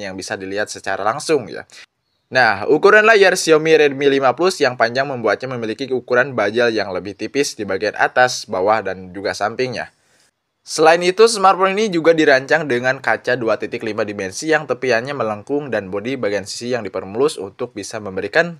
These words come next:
bentuk ergonomis yang nyaman digenggam. Nah, hal tersebut membuat kalian dapat menggenggam smartphone ini dengan satu tangan.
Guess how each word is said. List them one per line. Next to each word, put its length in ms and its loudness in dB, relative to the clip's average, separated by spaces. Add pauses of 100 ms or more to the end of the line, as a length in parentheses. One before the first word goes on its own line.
bentuk 240 -6
ergonomis 560 -6
yang 160 -6
nyaman 320 -6
digenggam. 480 -4 (880)
Nah, 320 2
hal 240 4
tersebut 400 2
membuat 320 4
kalian 320 4
dapat 320 4
menggenggam 400 0
smartphone 480 0
ini 160 -6
dengan 320 0
satu 240 -4
tangan. 400 0